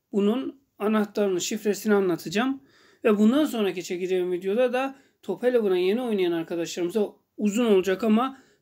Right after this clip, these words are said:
detaylı bilgiler vereceğim. Ya yeniden başlayanlara ya da ilk kez oynayanlara çok güzel bilgiler vereceğim. Onu da halledeceğiz. Ee, şimdi asıl konumuza gelelim. Biz ligde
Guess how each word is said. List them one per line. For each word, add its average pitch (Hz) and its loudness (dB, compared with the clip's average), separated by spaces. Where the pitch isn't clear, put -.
detaylı 202 0
bilgiler 208 0
vereceğim. 220 0
Ya 214 0
yeniden 214 2
başlayanlara 165 -4
ya 208 -4
da 226 0
ilk 233 -12
kez 170 -2
oynayanlara 170 0
çok 226 -2
güzel 220 2
bilgiler 208 0
vereceğim. 220 -2
Onu 214 2
da 190 0
halledeceğiz. 165 -2
Ee, - -14
şimdi 277 -2
asıl 220 -2
konumuza 185 0
gelelim. 175 -2
Biz 302 2
ligde 220 2